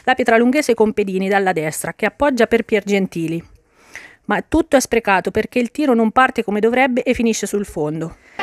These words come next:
Si riparte nella ripresa ed è subito la Pietralunghese al terzo minuto che firma il due a zero con Piergentili che spedisce in porta su appoggio di Cecchetti.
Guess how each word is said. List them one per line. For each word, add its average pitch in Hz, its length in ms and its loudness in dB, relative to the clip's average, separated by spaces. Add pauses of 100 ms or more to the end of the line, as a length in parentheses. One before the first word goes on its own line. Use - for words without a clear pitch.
(420)
Si 247 120 4
riparte 339 360 2
nella 233 240 2
ripresa 208 540 -2
ed 220 160 -4
è 254 40 0
subito 285 320 -2
la 233 120 4
Pietralunghese 220 640 2
al 190 100 0
terzo 247 300 2
minuto 285 520 4
che - 140 -2
firma 240 400 0
il 208 180 -4
due 240 200 2
a 214 100 0
zero 170 440 0 (460)
con 226 260 4
Piergentili 220 840 0
che 208 140 -2
spedisce 240 640 0
in 202 340 -2
porta 196 460 2
su - 160 -2
appoggio 262 380 0
di 233 100 0
Cecchetti. - 680 -6